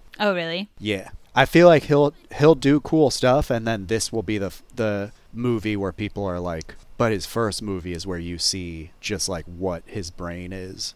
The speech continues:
Speaker 1: Yeah, just
Speaker 2: without
Speaker 1: pure
Speaker 2: it,
Speaker 1: him.
Speaker 2: without any, like, fine tuning.
Speaker 1: He also has a lot of shorts. Like, he has several shorts.
Speaker 2: Mm-hmm.
Speaker 1: And those are, I watched one and a half of them,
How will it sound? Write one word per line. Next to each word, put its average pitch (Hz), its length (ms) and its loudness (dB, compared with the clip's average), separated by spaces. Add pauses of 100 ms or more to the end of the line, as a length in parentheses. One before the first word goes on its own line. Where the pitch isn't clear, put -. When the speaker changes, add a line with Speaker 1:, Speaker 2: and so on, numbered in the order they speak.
(100)
Speaker 1:
Yeah, 160 320 -12
just - 180 -20
Speaker 2:
without 104 400 0
Speaker 1:
pure 95 120 0
Speaker 2:
it, 80 80 -6
Speaker 1:
him. - 80 -10
Speaker 2:
without 110 400 2
any, 92 260 -4
like, 85 360 -10 (180)
fine 82 400 -10
tuning. 131 540 -14
Speaker 1:
He 247 100 0
also 392 220 0
has 247 260 2 (160)
a 202 100 -4
lot 190 240 -4
of 180 80 -8
shorts. - 440 -14
Like, 175 140 -10
he 202 100 -10
has 269 160 -6
several 202 580 -6 (180)
shorts. - 760 -16
Speaker 2:
Mm-hmm. 120 220 -6 (180)
Speaker 1:
And 175 540 -10 (200)
those 311 200 -8
are, 370 160 -4 (320)
I 214 140 2
watched 294 320 2
one 240 240 0
and 208 120 0
a 196 40 2
half 190 340 -2
of 190 140 -2
them, 214 360 0